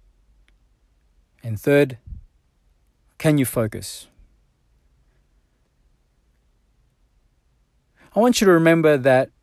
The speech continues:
things just don't ma-, things don't just manifest. It just, it doesn't just pop out like that. You're not Aladdin. You don't have a genie.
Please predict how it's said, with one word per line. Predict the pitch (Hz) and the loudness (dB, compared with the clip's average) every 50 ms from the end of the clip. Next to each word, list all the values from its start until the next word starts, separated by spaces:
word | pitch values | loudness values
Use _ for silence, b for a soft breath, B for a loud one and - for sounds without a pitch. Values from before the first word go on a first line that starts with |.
| _ _ _ _ _ _ _ _ _ _ _ _ _ _ | _ _ _ _ _ _ _ _ _ _ _ _ _ _
things | _ - - 208 208 175 135 - - - - | _ 0 0 2 2 2 0 -4 -6 -10 -12
just | - - 147 127 - - 127 120 | -12 -10 -8 -8 -8 -8 -8 -2
don't | 113 151 143 147 139 - | 0 0 0 0 -2 -4
ma-, | 156 135 135 135 139 - - - - - - _ _ _ - _ _ - 202 | -6 -4 -4 -4 -6 -8 -14 -20 -20 -20 -20 _ _ _ -20 _ _ -20 -10
things | - - 185 190 190 175 143 | -2 0 0 2 2 0 -2
don't | 131 123 156 147 156 139 | -2 0 0 0 0 -2
just | 139 131 - | -4 -4 -4
manifest. | 156 143 139 135 117 - 127 101 92 - - - - - _ _ _ _ _ _ _ _ _ _ _ _ _ _ _ _ | -2 -2 -2 -2 -4 -6 -8 -8 -8 -12 -14 -16 -18 -20 _ _ _ _ _ _ _ _ _ _ _ _ _ _ _ _
It | - | -12
just, | - 156 - - - - _ _ _ _ _ - | -10 -8 -8 -10 -10 -14 _ _ _ _ _ -10
it | - 135 135 139 | -10 -10 -8 -2
doesn't | 131 170 175 156 156 170 | 0 0 2 2 0 -2
just | 151 151 151 - - - - _ _ _ _ _ _ - | -2 -2 -4 -6 -6 -8 -10 _ _ _ _ _ _ -4
pop | - 156 - - | -2 -2 0 2
out | 151 143 127 | 0 0 0
like | 110 110 113 | -2 -4 -4
that. | - 107 95 85 - _ _ _ _ _ _ _ _ _ _ _ _ _ _ _ _ _ _ _ _ _ _ _ _ _ _ _ _ _ _ _ _ _ _ _ _ _ - | -6 -8 -8 -8 -12 _ _ _ _ _ _ _ _ _ _ _ _ _ _ _ _ _ _ _ _ _ _ _ _ _ _ _ _ _ _ _ _ _ _ _ _ _ -6
You're | - 139 | -2 0
not | 156 170 180 - | 2 2 0 0
Aladdin. | 151 143 143 143 139 120 104 90 82 73 _ _ _ _ _ _ _ _ _ _ _ _ _ _ _ _ _ _ _ _ _ _ _ _ _ _ _ _ _ _ _ _ _ _ _ | 0 0 2 2 2 0 -2 -6 -10 -16 _ _ _ _ _ _ _ _ _ _ _ _ _ _ _ _ _ _ _ _ _ _ _ _ _ _ _ _ _ _ _ _ _ _ _
You | - 135 | -4 -2
don't | 156 156 | 0 0
have | 156 151 131 | 0 0 -2
a | 123 | -2
genie. | 107 135 139 135 123 104 87 | -2 -2 -2 0 -2 -4 -6